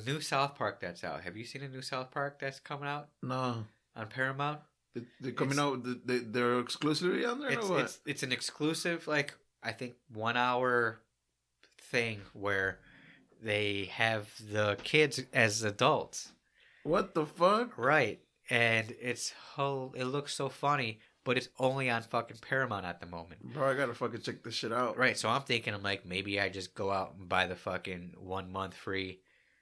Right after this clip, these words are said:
Speaker 1: uh, Paramount shit and then cancel it right when the shit starts.
Speaker 2: Well, if you do that fucking Black Friday,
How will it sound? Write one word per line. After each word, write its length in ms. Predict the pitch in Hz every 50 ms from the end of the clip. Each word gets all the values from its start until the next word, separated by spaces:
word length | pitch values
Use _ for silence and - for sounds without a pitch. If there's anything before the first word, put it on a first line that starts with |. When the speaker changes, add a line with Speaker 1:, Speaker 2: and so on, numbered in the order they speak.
| _ _ _ _ _ _ _ _ -
Speaker 1:
uh, 540 | 107 101 98 98 98 95 95 92 87 78 71 - _ _ _ -
Paramount 480 | - 110 107 110 104 104 98 95 87
shit 360 | - - - 98 95 95 92 -
and 80 | 98 92 92
then 100 | 87 85
cancel 460 | - - 104 98 95 - - - 85
it 100 | 80 78
right 140 | 87 90 87
when 80 | 85
the 60 | 82 85
shit 160 | - 90 85
starts. 480 | - - 87 85 - - - - - -
Speaker 2:
Well, 120 | 156 160 151
if 80 | 143
you 100 | 151 160
do 220 | 156 151 196 226 247
that 240 | 233 185 156 - -
fucking 320 | 170 165 170 - 139 131
Black 280 | 139 139 139 143 143 -
Friday, 600 | - 139 135 139 147 147 127 127 123 117 113